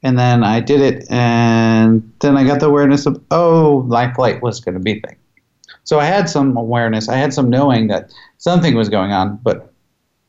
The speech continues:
not, not just really defined or knew what was gonna happen.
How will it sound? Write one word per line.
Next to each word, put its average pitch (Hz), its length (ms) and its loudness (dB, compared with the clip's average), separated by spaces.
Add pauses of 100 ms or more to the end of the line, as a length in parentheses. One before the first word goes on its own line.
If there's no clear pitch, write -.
(180)
not, 104 320 0 (380)
not 120 320 0
just 123 240 -2
really 120 180 2
defined 110 600 -2
or 107 420 -2 (360)
knew 127 220 2
what 107 180 2
was 101 120 -6
gonna 98 160 -4
happen. - 340 -10